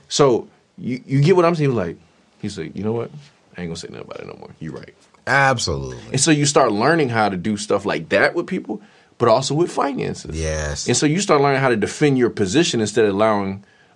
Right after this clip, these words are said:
Speaker 1: other people to change you. And so that's what I say about leadership, is because leadership is influence.
Speaker 2: Yeah, yeah, yeah.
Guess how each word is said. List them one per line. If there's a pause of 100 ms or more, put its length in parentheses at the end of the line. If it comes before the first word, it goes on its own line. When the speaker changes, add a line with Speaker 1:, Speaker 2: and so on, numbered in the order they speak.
Speaker 1:
other
people
to
change
you.
And
so
that's
what
I
say
about
leadership,
is
because (340)
leadership
is (1200)
influence.
Speaker 2:
Yeah,
yeah, (200)
yeah.